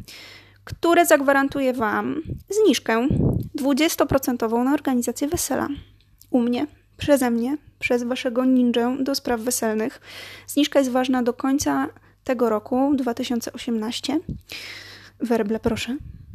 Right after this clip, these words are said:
Hasło to mój ninja na zlecenie jedyny.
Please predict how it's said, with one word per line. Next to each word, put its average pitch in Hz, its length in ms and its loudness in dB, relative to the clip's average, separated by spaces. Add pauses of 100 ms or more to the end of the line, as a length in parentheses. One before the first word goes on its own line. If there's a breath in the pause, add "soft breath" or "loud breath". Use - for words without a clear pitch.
(1080 loud breath)
Hasło 233 340 -2
to 240 240 -2 (840)
mój 254 240 12
ninja 247 340 4
na 277 100 0
zlecenie 233 500 -2
jedyny. 220 340 0